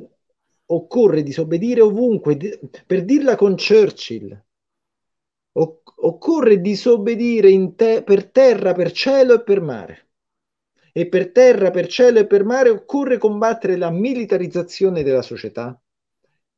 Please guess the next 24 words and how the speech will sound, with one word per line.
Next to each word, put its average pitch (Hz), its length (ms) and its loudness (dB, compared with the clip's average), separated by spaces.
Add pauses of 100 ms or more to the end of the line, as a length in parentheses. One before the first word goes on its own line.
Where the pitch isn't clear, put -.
(460)
Perché 135 240 -4
il 135 60 -2
lascia 131 260 -8
passare, 135 360 -2
non 143 140 -4
ce 135 140 -10
lo 123 80 -2
dimentichiamo, 113 560 -6
è - 20 -8
uno 135 120 -6
strumento 202 440 -2
militare, 170 580 -2
di 143 100 -8
controllo 170 440 2
militare 190 600 0
della 131 160 -2
società. 123 560 -6 (480)
E 151 140 -4
questa 302 320 0
militarizzazione 190 880 0
sfocia 269 400 0
inevitabilmente 190 1400 2 (1040)
nelle 160 320 4
guerre. 120 640 0